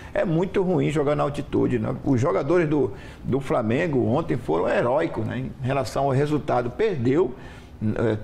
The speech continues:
pra, pra te ter uma ideia, em todo o retrospecto, os números, por exemplo, que o Flamengo jogou na altitude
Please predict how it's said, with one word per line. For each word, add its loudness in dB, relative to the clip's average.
pra, 0
pra -4
te -8
ter -2
uma 0
ideia, 0
em -2
todo 0
o 2
retrospecto, 0
os -2
números, 0
por -4
exemplo, 0
que 0
o 2
Flamengo 0
jogou 2
na -2
altitude -2